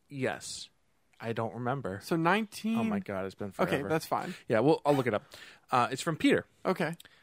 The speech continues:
Speaker 1: Uh, Peter writes to us, "Hey guys,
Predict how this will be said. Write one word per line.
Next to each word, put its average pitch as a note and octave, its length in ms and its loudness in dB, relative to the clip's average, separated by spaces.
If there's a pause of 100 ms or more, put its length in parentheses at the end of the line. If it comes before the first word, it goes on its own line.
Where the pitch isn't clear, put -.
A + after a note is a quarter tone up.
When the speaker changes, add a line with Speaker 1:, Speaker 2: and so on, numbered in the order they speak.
(280)
Speaker 1:
Uh, A2+ 320 6 (800)
Peter G3 180 6
writes C#3+ 240 6
to B2 140 2
us, A#2 200 0 (100)
"Hey C#4 140 0
guys, C#3+ 440 4